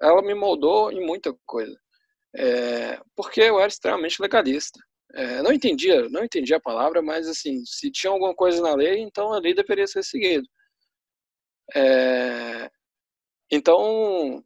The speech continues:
eu, eu era desse, desse jeito, né? Com o tempo, eu comecei a observar que na,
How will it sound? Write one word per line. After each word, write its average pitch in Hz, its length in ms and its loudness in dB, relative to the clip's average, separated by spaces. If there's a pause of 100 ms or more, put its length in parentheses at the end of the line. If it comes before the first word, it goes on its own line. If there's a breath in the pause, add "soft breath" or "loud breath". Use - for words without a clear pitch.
eu, 175 200 4
eu 175 200 10
era 190 200 10
desse, - 480 4
desse 339 320 -2
jeito, 127 360 -6
né? 131 100 -8 (580)
Com 254 200 2
o 254 60 -2
tempo, 185 460 2
eu 139 80 0
comecei 175 400 0
a - 20 2
observar 185 840 2
que 180 180 -2
na, 165 440 0